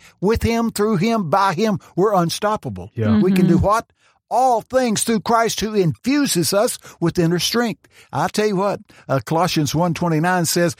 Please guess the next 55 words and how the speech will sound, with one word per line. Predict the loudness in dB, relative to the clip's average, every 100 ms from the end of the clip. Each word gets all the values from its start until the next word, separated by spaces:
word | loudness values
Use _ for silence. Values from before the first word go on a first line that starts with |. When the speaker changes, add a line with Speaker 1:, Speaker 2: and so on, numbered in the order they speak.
| -8
Speaker 1:
he'll | -2 0
give | 0 0
us | -2
superhuman | -2 0 0 0 -2 -2 -6 _ -2 0 0 -2 -2
energy. | 0 0 -4 -10 -16 _
Speaker 2:
Yep. | 0 2
Speaker 3:
Mm. | 4 2 2
Speaker 1:
Yeah, | 0
superhuman | -2 -2 -2 -2 -2 0
Speaker 2:
That's | 2 2
it. |
Speaker 1:
energy. | 2 0 -2
It's | -2 0
in | 0
the |
Bible | 0 0 0 -2
Speaker 2:
Absolutely. | -2
Speaker 1:
there. | -4 -6 _ _ -8
Speaker 3:
That's | -6 -6 -2
Speaker 1:
Well, | 2 4
anyway, | 4 2 2
Speaker 3:
beautiful. | 0
Speaker 1:
so | -2
you | -2
just | -2 -2 0
Speaker 2:
It |
Speaker 1:
guys, | 2 2 4
you | 2
Speaker 2:
is. |
Speaker 1:
guys | 0 0 0 -2
just | -2 -4 -2
jump | -2 0
in | -2 0 0
whenever | 0 0 0
you | 0 0
want | -4 -4
to. | -2 -2 -4 -10
Speaker 3:
You | -4
know, | 0 0
I | 0
love | 0 0 0
that, | 0 -2
what | -4 -2
you're | -2
talking | 0 0 0
about | 0 -2
with | -4
the |
cows. | -6 -2 0 -2 -4
I've | -4
had | -2 -2
something | -2 0 0
very | 0 -2
similar, | -2 0 0 0 -2 -4
though, | -2 -2 -2